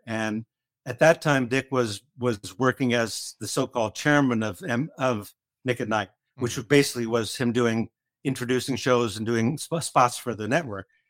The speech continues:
Speaker 1: And they were, they wanted to do an evening of the, called Chairman's Choice, which was gonna be Dick's own pers-, five favorite episodes
Speaker 2: Mm-hmm.
Speaker 1: of the Dick Van Dyke Show. And they wanted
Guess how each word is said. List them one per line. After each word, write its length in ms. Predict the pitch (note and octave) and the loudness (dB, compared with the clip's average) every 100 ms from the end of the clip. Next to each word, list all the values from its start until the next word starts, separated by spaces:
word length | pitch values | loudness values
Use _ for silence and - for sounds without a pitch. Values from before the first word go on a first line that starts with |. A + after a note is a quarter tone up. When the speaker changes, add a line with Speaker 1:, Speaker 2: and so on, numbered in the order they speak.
| _ _ _ | _ _ _
Speaker 1:
And 420 | - C3 B2 B2+ - | -2 2 2 2 -2
they 160 | A#2+ C#3 | 0 2
were, 240 | D#3+ D3+ - | 2 -2 -2
they 100 | C#3+ | 2
wanted 240 | D#3+ F3 D#3 | 4 2 2
to 40 | |
do 100 | D3 | 0
an 80 | C3+ | 0
evening 360 | C3+ C#3 B2+ | 0 2 2
of 200 | A#2+ A2 - | 2 0 -4
the, 140 | B2 - D#3 | -8 -8 -8
called 200 | - A#2+ | -4 -2
Chairman's 340 | - C3+ A#2+ G#2+ | 0 0 0 -4
Choice, 360 | - C3 A#2+ | 0 0 0
which 240 | A#2+ A2 - | -6 -10 -8
was 280 | A2+ G2 - _ _ _ - | -10 -10 -14 _ _ _ -4
gonna 160 | C3 | -2
be 160 | A2 A#2+ | 0 -2
Dick's 280 | A2+ B2+ - | 0 -2 0
own 180 | B2+ A#2+ | 0 0
pers-, 280 | C3+ A#2 - | -2 -2 -2
five 280 | C3+ B2 | 0 2
favorite 360 | - B2 G#2+ G2 _ | 0 -4 -4 -8 _
episodes 520 | B2 G#2+ - F2 - C#3+ | -10 -10 -12 -14 -14 -6
Speaker 2:
Mm-hmm. 280 | A#2+ G#2 F#2+ - _ _ _ _ _ A2+ | -6 -6 -12 -18 _ _ _ _ _ -14
Speaker 1:
of 120 | - | -10
the 60 | |
Dick 120 | G#2+ A#2 | -8 -4
Van 140 | A2+ | 0
Dyke 180 | D3 F#3 | 2 0
Show. 280 | - G#2+ C3+ | -2 -4 -2
And 420 | A#2+ A#2+ A#2 A#2+ - | -2 0 0 -2 -4
they 160 | B2 | -2
wanted 460 | B2+ B2 A#2+ A#2 G#2+ | 2 2 2 0 -6